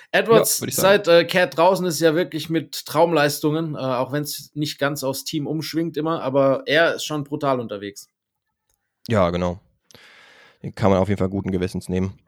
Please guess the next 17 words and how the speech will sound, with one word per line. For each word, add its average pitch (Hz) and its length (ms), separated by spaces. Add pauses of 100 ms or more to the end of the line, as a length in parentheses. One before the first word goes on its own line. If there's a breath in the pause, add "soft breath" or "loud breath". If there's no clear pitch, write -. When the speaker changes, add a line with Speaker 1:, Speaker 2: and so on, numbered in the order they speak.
Speaker 1:
Dann 160 200
hoffe 170 160
ich 170 120
auch, 185 160
dass 151 240
du 202 160
gleich 180 400
brutal 185 420
unterwegs 196 460
bist, 226 340
äh, 156 380
und 147 340
unsere 151 440
Serie 165 500
nicht 160 280
enden 180 280
lässt 190 420